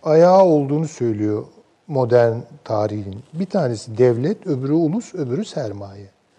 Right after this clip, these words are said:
Bunlar bir, kendi içlerinde problemlidir. Devletin elitleri problemlidir. Elit dolaşımında çıkar bu ortaya.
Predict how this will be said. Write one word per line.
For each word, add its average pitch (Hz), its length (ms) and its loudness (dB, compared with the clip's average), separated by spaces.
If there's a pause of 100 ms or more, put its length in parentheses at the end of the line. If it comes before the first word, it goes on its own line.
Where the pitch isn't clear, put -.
(400)
Bunlar 202 440 2
bir, 240 400 0
kendi 190 260 2
içlerinde 143 540 -2
problemlidir. 110 960 -4 (1120)
Devletin 151 460 2
elitleri 143 580 0
problemlidir. 107 960 -4 (880)
Elit 139 300 0
dolaşımında 123 580 2
çıkar 107 440 -2
bu 104 140 -2
ortaya. 110 460 -6